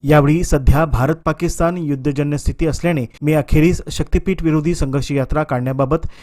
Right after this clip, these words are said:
नियोजन करण्याचे ठरवण्यात आले. बैठकीमध्ये आमदार सतीश पाटील म्हणाले की, शक्तीपीठ महामार्गाला विरोध करणारे ग्रामसभांचे ठराव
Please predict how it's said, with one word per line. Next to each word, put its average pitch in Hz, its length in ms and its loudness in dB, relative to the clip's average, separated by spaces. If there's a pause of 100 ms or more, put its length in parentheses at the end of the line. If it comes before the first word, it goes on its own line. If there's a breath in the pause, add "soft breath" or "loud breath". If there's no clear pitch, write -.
(140 loud breath)
नियोजन 156 380 4
करण्याचे 135 400 0
ठरवण्यात 135 440 2
आले. 127 120 -2 (220)
बैठकीमध्ये 170 600 2
आमदार 143 320 0
सतीश 139 340 -4
पाटील 147 320 -4
म्हणाले 143 380 0
की, - 340 -14
शक्तीपीठ 190 500 -2
महामार्गाला 151 580 0
विरोध 135 260 -4
करणारे 143 460 -6
ग्रामसभांचे 147 1000 -4
ठराव 143 280 0